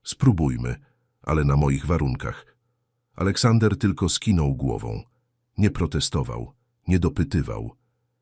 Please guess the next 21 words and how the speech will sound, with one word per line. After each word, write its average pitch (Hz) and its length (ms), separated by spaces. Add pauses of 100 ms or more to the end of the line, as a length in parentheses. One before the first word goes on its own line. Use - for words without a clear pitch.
(100)
nie 104 140
żądał 85 420
definicji 73 680
tych 71 300
warunków. 73 760 (540)
Po 95 120
raz 80 160
pierwszy 90 460
w 71 60
życiu, 92 420 (440)
po 98 100
raz 85 180
pierwszy 92 420
naprawdę 82 600 (460)
pozwolił 92 460
komuś 82 380
poprowadzić. 65 920 (360)
Bez 101 200
kontroli, 58 680 (400)
bez 80 200
planu, 110 420